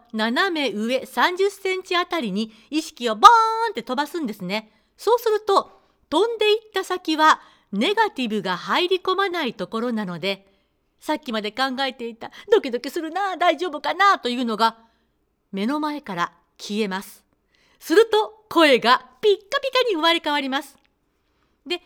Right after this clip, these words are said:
今言ったみたいに後ろ三十センチまで行きたいんですが、まずは今日は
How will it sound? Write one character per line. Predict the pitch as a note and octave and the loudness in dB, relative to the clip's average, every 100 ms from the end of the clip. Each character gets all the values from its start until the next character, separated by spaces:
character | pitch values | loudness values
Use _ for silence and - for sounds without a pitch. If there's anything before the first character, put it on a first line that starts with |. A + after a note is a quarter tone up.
| - | -4
今 | A#4 A#4 | 0 0
言 | |
っ | - | 0
た | D#4+ | -2
み | D#4 | -2
た | C#4+ | -4
い | |
に | B3 | -4
後 | D#4 G#4 | -2 -2
ろ | G#4+ | 0
三 | G#4 G4+ | 0 0
十 | G4 G4+ | 2 -2
セ | - G#4 | -2 -6
ン | |
チ | G4+ | -2
ま | C4+ | -4
で | A#3 | -4
行 | A#3+ | -6
き | |
た | - D4+ | -2 0
い | D4 | 0
ん | |
で | A#3 | -4
す | A#3 A3 | -6 -2
が、 | A3 | -2
ま | G3+ G3 C#4+ A4+ | 0 0 0 0
ず | A4+ | -2
は | E4+ D4 | -2 -2
今 | |
日 | - C4+ G3 D#3+ | -2 -2 0 0
は | F#3+ G3+ - | 4 4 2